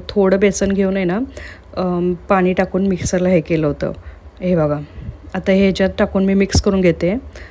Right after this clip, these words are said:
आणि आपल्याला नाही, अ, पातळ असं हे बनवायचं पिठल्यासारखं आणि नाही असं ड्राय एकदम बनवायचं, सुका सुका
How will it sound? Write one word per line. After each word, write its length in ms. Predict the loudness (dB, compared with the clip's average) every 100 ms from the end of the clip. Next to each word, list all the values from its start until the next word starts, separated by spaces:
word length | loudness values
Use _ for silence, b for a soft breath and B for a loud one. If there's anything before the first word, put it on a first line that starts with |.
| B B -20 -20 -18 -18 -20 -20 -20 -8
आणि 180 | -2 0
आपल्याला 380 | 0 2 4 4
नाही, 460 | 4 4 4 4 0
अ, 200 | -4 -4
पातळ 480 | -2 -2 -2 0 0
असं 300 | 2 2 2
हे 180 | 2 2
बनवायचं 460 | 2 2 0 -2 -6
पिठल्यासारखं 640 | -4 -2 -2 -2 -2 -2
आणि 140 | 0
नाही 320 | 0 0 -2
असं 260 | -2 -4 -4
ड्राय 300 | -2 0 2
एकदम 320 | 0 0 -2
बनवायचं, 440 | 0 0 -2 -2 -6
सुका 300 | -6 -6 -6
सुका 360 | -6 -8 -8